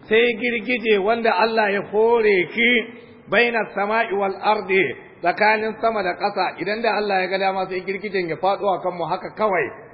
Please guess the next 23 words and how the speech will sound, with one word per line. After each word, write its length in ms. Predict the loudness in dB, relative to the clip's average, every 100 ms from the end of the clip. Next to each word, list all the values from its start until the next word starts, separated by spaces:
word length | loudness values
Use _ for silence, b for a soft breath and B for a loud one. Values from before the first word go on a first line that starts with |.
| -4
ba 120 | -4 0
tare 240 | -2 -2
da 80 | -2
an 140 | -2 -4
saukar 240 | -4 -4
da 120 | -4 -2
ruwa 220 | -2 -2
ba. 80 | -2
Kana 260 | 0 2
ganin 160 | 2 -2
mutane 380 | -2 0 2 2
za 140 | 0
su 60 | 0
kai 140 | 0 2
labari? 500 | 2 2 2 0 -4 -10 -18 -16 -14 -14 -16 -14 -4
Na 160 | 0
nawa 240 | 6 6 6
kenan? 380 | 4 4 4 2 -8 -14 -12 -10 -10 -10 -12 -14 -16 -18 -8
"To 140 | -2 0
la 140 | 0 0 2
ayatin 400 | 4 2 2 -2
liqaumi 480 | -2 -2 0 0 -2 -2
yaqilun." 460 | -4 -6 -6 -6